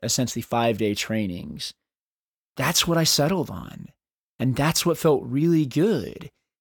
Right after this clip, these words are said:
And then Heavenly Father provided the resources. I love,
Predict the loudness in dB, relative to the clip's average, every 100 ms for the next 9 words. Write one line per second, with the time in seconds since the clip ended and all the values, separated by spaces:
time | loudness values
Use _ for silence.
0 | -2 2 4 6 6 4 4 2 2 2
1 | 0 0 0 2 0 0 0 0 -2 0
2 | -2 -2 -4 -6 -8 -10 -12 _ _ _
3 | _ _ _ _ _ _ _ _ _ _
4 | -2 2 4 4 4 2 2